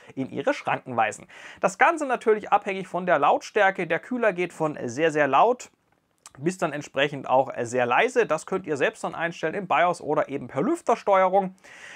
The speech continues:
Die Montage geht kinderleicht von der Hand. Ihr braucht natürlich einen Schraubendreher zur Hand. Aber ansonsten ist das Montagesystem durchdacht und sollte keinen vor größere Probleme stellen.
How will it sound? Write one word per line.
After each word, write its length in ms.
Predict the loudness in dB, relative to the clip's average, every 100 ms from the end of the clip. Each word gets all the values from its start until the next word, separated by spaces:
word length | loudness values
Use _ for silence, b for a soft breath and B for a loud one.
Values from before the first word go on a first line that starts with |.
| B -2
Die 80 |
Montage 500 | 0 2 2 2 0
geht 260 | -2 -2 -2
kinderleicht 540 | -6 0 4 4 2
von 160 | -2 0
der 80 | 2
Hand. 220 | 2 0
Ihr 80 | -4
braucht 300 | 0 0 -2
natürlich 380 | -8 -6 -6 -8
einen 100 | -12
Schraubendreher 640 | -4 0 0 -2 0 0
zur 160 | 0 -2
Hand. 340 | -2 -2 -12 _ _
Aber 260 | 2 2 2
ansonsten 440 | -2 0 0 -2
ist 160 | -8 -4
das 140 | -4
Montagesystem 720 | -4 -4 0 0 0 -8 -6
durchdacht 440 | -4 -2 0 0 -2
und 140 | -10
sollte 260 | -6 -4 -4
keinen 320 | 0 0 -2
vor 140 | -8
größere 340 | -4 -4 -2 -6
Probleme 480 | -6 -2 -2 -2 -4
stellen. 420 | 0 2 2